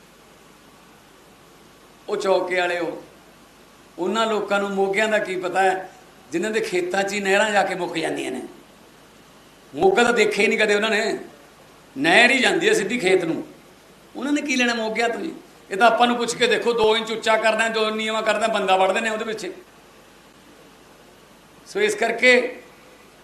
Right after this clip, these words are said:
ਜੋ ਤੁਸੀਂ ਮੈਨੂੰ ਪਿਆਰ ਦਿੱਤਾ ਹੈ, ਬਹੁਤ ਸਾਰੇ ਕੰਮ ਹੋ ਗਏ, ਬਹੁਤ ਸਾਰੇ ਹਜੇ ਰਹਿੰਦੇ ਨੇ। ਕਈ ਕੰਮ ਛੇਤੀ ਹੋ ਜਾਂਦੇ ਨੇ, ਕਈ ਫਾਈਲਾਂ 'ਚ ਪਏ ਨੇ, ਕਈ ਫਾਈਲਾਂ ਦੇ ਉੱਤੇ ਬਹੁਤ ਸਾਰੀਆਂ ਹੋਰ ਫਾਈਲਾਂ ਪਈਆਂ ਸੱਤਰ ਸਾਲ ਦੀਆਂ, ਥੱਲੋਂ ਕੱਢ-ਕੱਢ ਕੇ ਫਾਈਲਾਂ ਲਿਆਉਂਦੇ ਆ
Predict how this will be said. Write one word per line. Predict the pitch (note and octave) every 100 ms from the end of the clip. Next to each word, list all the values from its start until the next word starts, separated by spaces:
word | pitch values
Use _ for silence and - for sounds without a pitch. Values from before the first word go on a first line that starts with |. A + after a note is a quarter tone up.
| - - - - - - - - - - - -
ਜੋ | D#3+ F#3+
ਤੁਸੀਂ | G#3 A3+
ਮੈਨੂੰ | A3 A3+
ਪਿਆਰ | A3+ F#3+ G3
ਦਿੱਤਾ | G3+ F#3+ G#3
ਹੈ, | G3 - - - - -
ਬਹੁਤ | - G3 B3
ਸਾਰੇ | A3 A#3+
ਕੰਮ | A#3 A3
ਹੋ | G#3 E3+ F#3+
ਗਏ, | G#3+
ਬਹੁਤ | A3 A3 A3+
ਸਾਰੇ | A#3 A3
ਹਜੇ | G3+ A#3
ਰਹਿੰਦੇ | F3+ F#3 G#3 A3+
ਨੇ। | F3+ - - - - - - -
ਕਈ | G3 A3+
ਕੰਮ | A#3 A#3
ਛੇਤੀ | G#3 G3+ G#3+
ਹੋ | G#3+
ਜਾਂਦੇ | G#3+ G#3
ਨੇ, | G3 - - - - - G#3+
ਕਈ | B3
ਫਾਈਲਾਂ | F3+ G#3 G#3 A#3
'ਚ | F#3+
ਪਏ | A3 A3
ਨੇ, | G#3+ G#3 - - - -
ਕਈ | A3
ਫਾਈਲਾਂ | - F3+ G3 A3 A#3+
ਦੇ |
ਉੱਤੇ | A#3+ G#3+ - A#3 G#3+ - - - -
ਬਹੁਤ | G#3 C4
ਸਾਰੀਆਂ | F3+ B3+ B3
ਹੋਰ | F3+ A3+
ਫਾਈਲਾਂ | G3+ A#3 A#3
ਪਈਆਂ | A#3 A#3+ A3
ਸੱਤਰ | G3 D4+ G#3
ਸਾਲ | E3+ G3+ F#3+
ਦੀਆਂ, | F#3+ F3 - - - - - - - - -
ਥੱਲੋਂ | G3 G#3+ A3
ਕੱਢ-ਕੱਢ | G#3 G#3 A#3 G#3+
ਕੇ | A3+
ਫਾਈਲਾਂ | F3+ F#3+ F#3+ G3+
ਲਿਆਉਂਦੇ | A3 G3 F3+
ਆ | G4